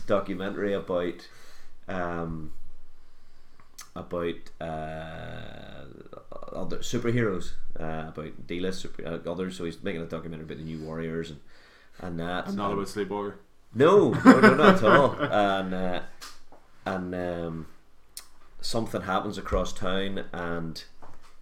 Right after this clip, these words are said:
Speaker 1: the New Warriors respond, and Rick goes, "Well, I have to do something," and he, he drops down into a lotus position, and it turns out that he's been studying with Doctor Strange to figure out how to deliberately
Speaker 2: So
Speaker 1: release
Speaker 2: he
Speaker 1: Sleepwalker.
Speaker 2: knows,
Speaker 1: Yeah,
Speaker 2: he
Speaker 1: so he
Speaker 2: knows
Speaker 1: can
Speaker 2: about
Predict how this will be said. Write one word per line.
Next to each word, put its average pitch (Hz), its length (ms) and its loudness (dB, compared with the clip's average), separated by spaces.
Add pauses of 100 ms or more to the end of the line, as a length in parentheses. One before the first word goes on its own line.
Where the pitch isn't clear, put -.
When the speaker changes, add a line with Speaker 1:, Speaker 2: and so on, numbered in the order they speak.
(480)
Speaker 1:
the 92 100 -8
New 92 180 -2
Warriors 90 300 0
respond, 90 540 -4
and 85 100 -4
Rick 87 160 -4
goes, 85 180 -6
"Well, 85 120 -4
I 85 40 -6
have 87 120 -8
to - 60 -12
do 95 140 -4
something," 101 360 0
and 85 200 -4
he, 95 320 -2
he 82 80 -2
drops 90 320 0
down 87 140 -4
into 85 220 -2
a - 20 0
lotus 92 220 -2
position, 95 480 -4
and 85 100 -2
it - 80 -4
turns 87 240 -4
out 82 220 -2
that 80 80 -6
he's 80 120 -8
been 80 140 -10
studying 87 460 -4
with 82 140 -10
Doctor 82 260 -6
Strange 90 420 -6
to 85 80 -8
figure 82 300 -4
out - 100 -4
how 82 180 -8
to 82 140 -10
deliberately 87 600 -2
Speaker 2:
So 87 80 -2
Speaker 1:
release 87 320 -4
Speaker 2:
he 117 60 -2
Speaker 1:
Sleepwalker. 104 580 4
Speaker 2:
knows, 123 120 2
Speaker 1:
Yeah, 92 240 2
Speaker 2:
he 98 40 2
Speaker 1:
so 92 140 0
he 98 60 4
Speaker 2:
knows 101 80 2
Speaker 1:
can 92 120 0
Speaker 2:
about - 20 -2